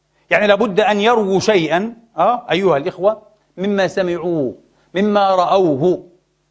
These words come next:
آه، وليس، وليس شيئاً يحكم به العقل مثلًا،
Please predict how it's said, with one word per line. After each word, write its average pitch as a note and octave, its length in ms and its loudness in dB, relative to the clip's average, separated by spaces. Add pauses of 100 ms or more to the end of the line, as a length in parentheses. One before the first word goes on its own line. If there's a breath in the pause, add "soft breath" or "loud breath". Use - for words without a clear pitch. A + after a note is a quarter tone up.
(160)
آه، - 100 -14 (200 soft breath)
وليس، G3+ 380 0 (280 loud breath)
وليس F#3 320 0
شيئاً G#3 280 0
يحكم G3+ 340 -2
به G3 160 0
العقل F3+ 400 -2
مثلًا، C3+ 400 -6